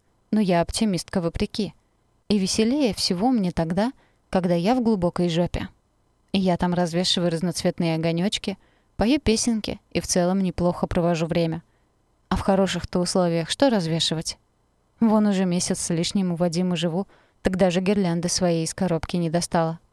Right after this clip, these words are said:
Мне с разноцветием из окна и так светло, а с Вадимом и так каждый день Новый год. Я достала из кармана телефон, чтобы написать ему какую-то милую ерунду,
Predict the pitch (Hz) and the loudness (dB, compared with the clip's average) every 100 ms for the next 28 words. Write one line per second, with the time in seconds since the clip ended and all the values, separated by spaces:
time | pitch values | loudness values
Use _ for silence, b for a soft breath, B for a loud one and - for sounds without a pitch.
0 | _ _ _ _ 208 214 185 180 185 190 | _ _ _ _ 2 2 2 0 0 -2
1 | - 185 180 196 175 175 165 - 185 185 | -2 -2 -2 -2 -2 0 -2 -2 -2 -2
2 | 196 208 - 160 - 160 - _ _ - | -2 -4 -4 -2 -2 -6 -8 _ _ -8
3 | 190 - 196 202 294 226 180 185 - 185 | -4 2 2 4 2 2 -2 -4 -2 -2
4 | 156 170 160 180 175 160 165 165 156 - | -2 -2 -2 0 0 -2 -2 -2 -4 -8
5 | _ _ _ _ _ _ _ - 208 185 | _ _ _ _ _ _ _ 0 2 2
6 | 185 - 190 208 - 190 185 175 175 - | 2 2 2 0 0 -2 0 0 0 -2
7 | 175 165 190 202 - 180 180 175 175 202 | -2 -4 -4 -4 -2 -2 0 -2 -2 -2
8 | 185 - 175 170 175 190 175 185 180 175 | -2 -2 -2 -2 -2 -2 0 0 0 0
9 | 175 165 175 180 175 | -2 -2 -2 -2 -2